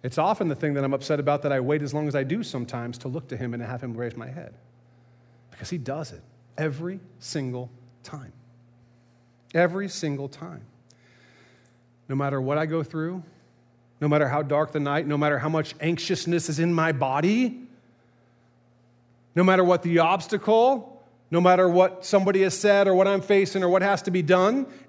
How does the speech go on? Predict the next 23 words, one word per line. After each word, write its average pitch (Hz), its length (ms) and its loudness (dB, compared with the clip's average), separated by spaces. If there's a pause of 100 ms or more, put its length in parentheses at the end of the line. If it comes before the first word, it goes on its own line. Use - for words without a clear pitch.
every 254 560 4
single 226 560 2
time 131 400 -4
he 127 80 -2
comforts 127 380 -8
me 113 80 -8
and 101 100 -8
lifts 104 180 -10
up - 80 -10
my 101 120 -12
head. 90 200 -12 (160)
Every 202 520 0
single 160 460 -4
time, 120 280 -8
and 113 80 -8
he 120 80 -8
will 120 180 -8
for 117 140 -12
you 113 100 -10
too. 95 240 -14 (1400)
That 147 120 -4
I 143 60 -4
might 131 180 -6